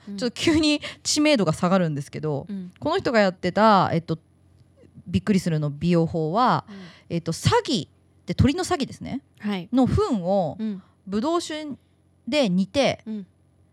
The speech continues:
Speaker 2: こしたお湯で洗顔をしていた。
Speaker 1: ほう、臭そう。
Speaker 2: ね。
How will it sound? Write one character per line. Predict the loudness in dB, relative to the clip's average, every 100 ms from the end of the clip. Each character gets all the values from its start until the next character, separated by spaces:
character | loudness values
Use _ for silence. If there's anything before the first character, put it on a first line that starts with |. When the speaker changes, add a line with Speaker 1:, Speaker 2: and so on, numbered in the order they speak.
| _ _
Speaker 2:
こ | 0
し | 0 0
た | 0 2
お | 0
湯 | 0
で | 0 0 -2
洗 | 0 2
顔 | 2 0
を |
し | -2
て | -4
い |
た。 | -4 -8 _ _
Speaker 1:
ほ | -20 -20 -18 -20 -20 -20
う、 | _
臭 | -20 -20
そ | -20 -20 -20 -18 -18 -18
う。 | -20 _ _ _ 0
Speaker 2:
ね。 | 0 0